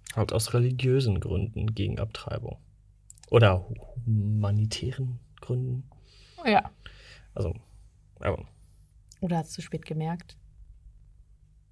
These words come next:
Speaker 1: Bis wann kann man abtreiben?
Speaker 2: Bis zum dritten,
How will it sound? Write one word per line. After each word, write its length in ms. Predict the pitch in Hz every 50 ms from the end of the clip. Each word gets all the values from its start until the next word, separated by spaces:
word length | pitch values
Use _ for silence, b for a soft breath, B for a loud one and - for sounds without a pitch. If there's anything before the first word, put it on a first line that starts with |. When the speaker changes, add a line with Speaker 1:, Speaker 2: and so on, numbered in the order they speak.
| - _ - - - - - - - - - - - -
Speaker 1:
Bis 640 | - - 95 - 107 117 - - - 110 - - -
wann 140 | 117 123 139
kann 140 | - 147
man 100 | 143 135
abtreiben? 600 | - 143 - - - - 175 165 170 170 - 226 _ - - - - - _ - - - - - - - - -
Speaker 2:
Bis 120 | 196 -
zum 300 | - 185 185 185 170 170 _ -
dritten, 460 | - - - 254 262 - - 302 285